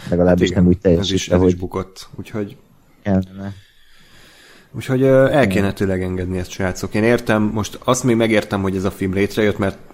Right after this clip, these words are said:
Speaker 2: mert tényleg a Cameron még ő saját maga megpróbálta, hogy akkor tényleg nem, nem megy-e, tehát tényleg nem működik-e ez az egész, és hogyha neki is beletört a bicskája,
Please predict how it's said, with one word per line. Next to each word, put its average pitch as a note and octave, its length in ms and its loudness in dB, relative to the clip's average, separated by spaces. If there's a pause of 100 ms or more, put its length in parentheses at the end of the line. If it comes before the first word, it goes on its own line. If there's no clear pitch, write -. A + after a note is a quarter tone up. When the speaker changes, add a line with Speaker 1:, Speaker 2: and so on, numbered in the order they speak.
Speaker 2:
mert G2 220 -4
tényleg A2 200 0
a - 40 -6
Cameron G2+ 380 0
még G2 340 2
ő G#2 140 6
saját F#2+ 420 0
maga F#2 160 -4
megpróbálta, F2+ 1300 -4 (100)
hogy F2+ 240 -4
akkor - 280 -6
tényleg G#2 300 4
nem, A2 380 0
nem G#2 180 0
megy-e, A2 280 2
tehát - 320 -4
tényleg F#2+ 200 0
nem G2 120 -2
működik-e G#2+ 500 0
ez A2+ 120 -2
az A#2 80 -2
egész, B2+ 340 2
és - 120 -6
hogyha F#2 200 -4
neki A#2 260 -2
is G#2+ 100 2
beletört F#2+ 420 -2
a G2 60 -4
bicskája, F#2+ 600 -4